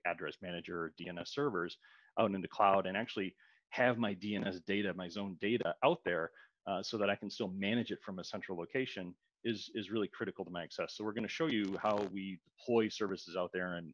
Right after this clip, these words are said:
and, and deploy zone resource records and, and things of that nature out there. The next challenge that we talked about was, you know, this ability to automate and orchestrate rapid changes. And we've already really kind of covered this one when I showed you, you know, sort of how to deploy infrastructure with Terraform. Um,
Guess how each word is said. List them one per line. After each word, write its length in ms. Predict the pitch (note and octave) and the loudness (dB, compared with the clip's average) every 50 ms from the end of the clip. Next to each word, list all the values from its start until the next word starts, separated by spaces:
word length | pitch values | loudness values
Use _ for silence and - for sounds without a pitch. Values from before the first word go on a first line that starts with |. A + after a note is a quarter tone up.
| - | -8
and, 240 | F2 F2 E2 F2 D#2 D#2 - _ | -8 -8 -8 -8 -12 -14 -16 _
and 120 | E2 F2 D2+ | -16 -16 -16
deploy 520 | - _ _ _ F#2+ F2+ F2 F2 E2+ D#2 - _ _ _ _ | -18 _ _ _ -2 -2 -2 -2 -4 -8 -10 _ _ _ _
zone 340 | - - E2+ F2+ F#2 F2 F2 F2 - _ _ _ | -12 -8 -8 -8 -8 -10 -12 -14 -20 _ _ _
resource 300 | G2+ F2+ - E2+ D#2+ - - | -10 -8 -6 -6 -8 -4 -2
records 460 | F#2 F2 - - F2+ D#2+ D#2+ D#2 - | -2 -2 -2 -2 -6 -6 -6 -8 -12
and, 160 | F2 E2+ D#2 C2 E2+ | -14 -14 -12 -12 -14
and 120 | F2+ - | -12 -10
things 180 | F2+ F2+ E2 F2 | -10 -10 -10 -8
of 60 | E2 | -4
that 160 | F2 F2+ D2 | -4 -4 -4
nature 300 | D2+ E2+ - - D#2+ D#2+ | -6 -12 -12 -8 -6 -6
out 80 | D#2 - _ | -6 -8 _
there. 100 | - - _ _ _ _ _ _ _ _ _ _ _ _ _ _ _ _ _ _ _ _ _ _ _ | -20 -20 _ _ _ _ _ _ _ _ _ _ _ _ _ _ _ _ _ _ _ _ _ _ _
The 60 | - C3+ | 2 2
next 220 | F3+ G#3+ G#3 - | 4 4 2 0
challenge 340 | - - A2+ G#2+ G2+ F#2+ - | 2 2 4 4 2 0 -2
that 100 | G#2 - | -4 -4
we 80 | G2 | -4
talked 220 | G2 - F#2 - - | -2 -2 -4 -4 -2
about 220 | G2 F#2+ F2 D#2 | -2 -2 0 0
was, 320 | D#2 F#2 F2+ E2+ - - - | 0 -2 -2 -2 -4 -10 -8
you 100 | - G2 | -6 -4
know, 120 | F2+ F2 | -4 -2
this 160 | F2+ F2 - - | -4 -4 -4 -6
ability 400 | F#2 - A2 A2 A2+ G2+ F#2+ F2 | -4 2 2 2 4 2 0 0
to 180 | F2+ E2 D2+ - - | 0 0 -2 0 0
automate 320 | F#2 F#2+ G2 G2 G2 F#2 D2 | 0 2 2 2 0 -2 -4
and 80 | D#2+ | -6
orchestrate 360 | F#2 E2+ - F2 - F#2+ E2+ | -8 -8 -8 -10 -6 -6 -4
rapid 280 | D2+ E2 D#2+ - F2 - | 0 0 -2 -2 -2 -6
changes. 380 | - - A2 G2 F2+ E2 D#2 D#2+ | -4 -2 -2 -2 -2 -4 -6 -6
And 80 | F#2 | -4
we've 140 | G#2+ B2 C#3 | -2 2 2
already 220 | G#3 A3+ E3 G#2 | 2 4 4 2
really 420 | G2 F#2+ G2 G#2 G#2+ A2+ A2 G2+ F2+ | 2 0 -2 0 2 2 2 0 -2
kind 200 | - G#2 F#2 F2+ | -2 -4 -4 -4
of 60 | - | -2
covered 320 | - - F#2+ F2 F2+ D#2+ | -2 -2 0 0 -4 -6
this 180 | F2 F#2 - - | -6 -8 -6 -4
one 300 | F#2 F#2 F2+ F2 E2+ E2+ | -4 -4 -2 -4 -6 -6
when 220 | F2+ F2+ F2 F2 | -6 -6 -6 -6
I 160 | E2+ F2 E2+ D#2+ | -6 -6 -6 -6
showed 300 | - - - G#2 F#2+ E2+ | -8 -2 -2 -2 -2 -2
you, 280 | F2+ F#2 F2 E2+ E2 D#2+ - | -4 -6 -6 -6 -8 -10 -10
you 80 | F#2 | -10
know, 60 | F2 D#2+ | -10 -6
sort 180 | - F#2 E2 | -6 -6 -6
of 60 | D#2+ | -6
how 220 | - - G2 G2+ G2+ | -4 0 0 0 0
to 100 | F#2+ F2+ | 0 -4
deploy 360 | F2+ - - - F2+ F2+ F2 | -8 -10 -6 -4 -4 -2 -2
infrastructure 540 | F2 F2 - - E2+ - F2+ E2+ - - F2+ | -4 -8 -10 -14 -8 -6 -6 -6 -6 -8 -10
with 120 | D#2+ - | -10 -2
Terraform. 420 | - G2 F#2 F2+ - F#2 F2 E2+ - _ _ _ _ _ _ _ _ | -2 0 0 0 -2 -4 -4 -6 -6 _ _ _ _ _ _ _ _
Um, 240 | G2 G2+ F#2+ F#2+ | 0 0 0 0